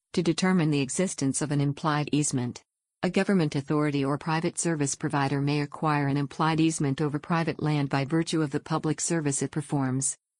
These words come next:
For example, a local authority may have the responsibility of installing and maintaining the sewage system in an urban area.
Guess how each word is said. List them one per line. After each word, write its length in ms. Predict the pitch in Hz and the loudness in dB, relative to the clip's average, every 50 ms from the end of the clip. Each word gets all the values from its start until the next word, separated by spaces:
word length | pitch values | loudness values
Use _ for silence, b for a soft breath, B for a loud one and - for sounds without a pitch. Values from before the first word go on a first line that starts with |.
| _ _ _ | _ _ _
For 140 | - 190 185 | 0 2 2
example, 640 | 170 - - 190 180 175 180 - 160 143 135 131 - _ _ - - | 2 2 2 2 2 2 2 0 -2 -2 -2 -4 -8 _ _ -4 -2
a 40 | 175 | 0
local 340 | 180 180 185 180 196 190 | 2 2 2 2 2 2
authority 500 | 170 156 156 - 165 165 160 143 131 143 | 2 0 -2 -2 -4 -2 0 0 0 0
may 180 | 143 147 147 151 | 0 2 0 2
have 140 | 156 151 139 | 0 0 0
the 100 | 151 143 | 0 0
responsibility 920 | 151 151 143 - - 196 208 208 - 160 139 151 156 156 156 151 151 143 139 | 0 0 0 0 0 0 0 0 0 -2 -2 0 0 0 0 0 0 -2 -2
of 80 | 135 | -2
installing 600 | 135 135 131 - - - 180 156 156 156 151 147 | -2 -2 -2 -2 0 0 0 2 2 2 0 0
and 80 | 143 139 | 0 0
maintaining 560 | 139 139 143 143 139 151 165 165 160 156 143 | 0 0 -2 -2 -2 -2 0 0 0 0 0
the 80 | 143 143 | 0 0
sewage 320 | 139 - - 170 165 151 | 0 0 0 0 0 0
system 460 | - - - 139 - - 147 139 139 | 0 0 0 -2 -2 0 0 0 2
in 80 | 139 143 | 2 2
an 140 | 151 151 - | 2 0 0
urban 320 | - 160 165 151 151 143 | 0 0 0 0 0 -2
area. 480 | - 127 135 135 139 135 135 135 139 135 | 0 -2 -2 -2 -2 -2 -4 -4 -6 -8